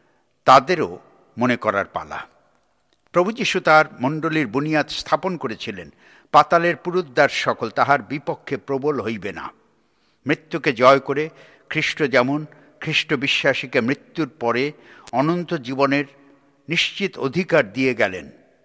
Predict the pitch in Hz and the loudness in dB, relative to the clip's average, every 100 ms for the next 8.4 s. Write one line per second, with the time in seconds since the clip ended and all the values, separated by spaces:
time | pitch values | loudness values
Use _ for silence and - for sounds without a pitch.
0 | - - 143 151 147 - 220 - - 190 | -20 0 0 2 -6 -6 -4 -4 0 -2
1 | 139 143 143 160 185 - - - 120 - | -2 -4 -4 -4 -8 -14 -20 -4 -2 -2
2 | - 170 143 143 156 139 117 82 - _ | -6 -2 -2 -2 -6 -4 -6 -6 -16 _
3 | _ - 208 - 185 - 208 - 190 120 | _ -6 -4 -2 -2 2 2 2 -2 0
4 | - - _ _ _ - 175 - 175 139 | -4 -18 _ _ _ -6 -4 -2 -2 0
5 | 139 139 135 135 110 131 127 143 139 131 | 0 2 2 2 -2 -6 2 4 4 2
6 | 127 120 104 85 - - - _ - - | -4 -2 -2 -2 -12 -20 -20 _ -10 -4
7 | 208 214 - - 117 76 - 165 156 151 | -2 -4 -6 -6 -6 -6 -2 4 4 4
8 | 165 139 95 | 0 0 -2